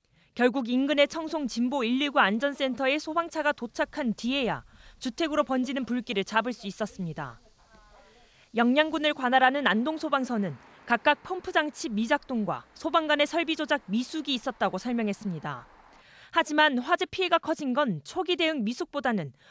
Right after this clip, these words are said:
화재에 취약한 건물 구조 탓이 크다고 해명했습니다. 그러면서 사안에 대해선 경북 소방본부에 감찰을 의뢰했다고 덧붙였습니다. 내년 삼월 영양 소방서가 안동에서 분리돼 독자적으로 운영을 시작할 예정인데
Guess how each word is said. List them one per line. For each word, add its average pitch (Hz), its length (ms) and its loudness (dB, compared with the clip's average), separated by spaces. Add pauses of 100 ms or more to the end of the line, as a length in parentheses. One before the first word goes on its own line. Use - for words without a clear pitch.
(100)
화재에 349 340 4
취약한 330 580 -2
건물 285 360 -2
구조 330 180 -4
탓이 233 360 -6
크다고 196 420 -2
해명했습니다. 175 880 -6 (640)
그러면서 285 420 6
사안에 349 380 4
대해선 302 480 0
경북 233 260 -2
소방본부에 330 680 2
감찰을 277 500 -2
의뢰했다고 240 540 0
덧붙였습니다. 165 880 -8 (880)
내년 247 300 4
삼월 330 340 4
영양 269 340 4
소방서가 311 520 2
안동에서 277 580 2
분리돼 262 520 2
독자적으로 294 680 0
운영을 262 420 0
시작할 269 460 -2
예정인데 202 600 0